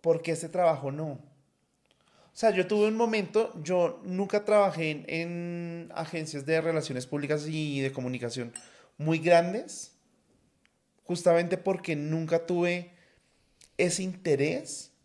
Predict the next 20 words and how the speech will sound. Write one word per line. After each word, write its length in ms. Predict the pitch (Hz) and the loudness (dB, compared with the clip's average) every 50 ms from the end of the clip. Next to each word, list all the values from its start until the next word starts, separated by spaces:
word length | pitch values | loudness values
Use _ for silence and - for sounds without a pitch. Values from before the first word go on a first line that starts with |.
| _ _ _ _ _ _ _ - | _ _ _ _ _ _ _ -4
porque 260 | - 170 151 160 160 | -4 -2 0 0 -2
cuando 360 | 160 160 170 156 156 156 151 | -2 0 0 0 2 2 -2
me 120 | 151 147 135 | -2 -2 0
llamaban 420 | 135 135 135 135 135 139 143 160 | 0 0 0 2 0 0 0 0
a, 280 | 170 170 175 175 - - | 0 0 -2 -2 -2 0
a 100 | 135 131 | 0 0
esas, 240 | 131 135 135 139 | 0 -2 -4 -4
a 280 | 170 170 170 - - 123 | -4 -4 -4 -2 -2 -2
esas 180 | 127 131 143 156 | -2 -2 -4 -6
empresas, 680 | 170 151 - 143 139 147 147 180 220 277 277 - - - _ - - - - _ _ - | -6 -4 -4 -2 -2 -2 -2 -2 -4 -6 -6 -10 -16 -18 _ -20 -20 -20 -20 _ _ -8
yo 100 | 147 147 | -6 -4
llegaba 340 | 143 151 147 165 165 175 190 | -2 2 4 6 6 6 6
y 40 | 160 | 4
yo 160 | 156 147 139 | 0 0 0
veía 220 | 139 139 139 139 | 0 0 -2 -4
gente 760 | 135 - 165 160 156 156 160 175 165 170 170 170 175 - - - | -4 -6 -6 -8 -8 -6 -4 -4 -2 -2 -4 -6 -8 -12 -14 -12
máquina 720 | - 165 175 170 165 165 - 165 156 151 151 175 214 - - | -6 0 0 2 0 0 -4 -6 -4 -4 -4 -4 -6 -8 -10
frente 280 | - 156 160 147 147 147 | -6 -4 -4 0 0 0
al 100 | 139 139 | 0 0
computador, 680 | - 135 127 135 131 131 127 123 120 120 120 120 123 | -4 -8 -8 -8 -6 0 0 2 2 2 0 -2 -4